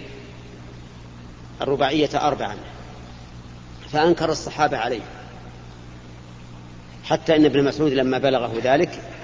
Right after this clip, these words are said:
استرجع، قال: "إنا لله وإنا إليه راجعون"، فجعل هذا من، من المصائب. وكانوا يصلون خلفه ركعة، آه، أربعا،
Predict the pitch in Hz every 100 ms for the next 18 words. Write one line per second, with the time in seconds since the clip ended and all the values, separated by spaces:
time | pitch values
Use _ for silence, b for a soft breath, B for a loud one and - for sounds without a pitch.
0 | - - 185 180 127 131 - - - -
1 | - - - - - - - 117 123 139
2 | 135 127 127 147 127 131 131 135 131 123
3 | 123 131 151 113 123 135 139 131 143 143
4 | 135 139 131 127 127 - 135 143 151 175
5 | - - - - - - - - - -
6 | - - - - - - - - - -
7 | - - - 143 180 190 180 175 156 147
8 | 165 160 147 170 165 180 - - - -
9 | - - - - - - - - - -
10 | - - - 147 139 127 - 139 131 165
11 | 156 120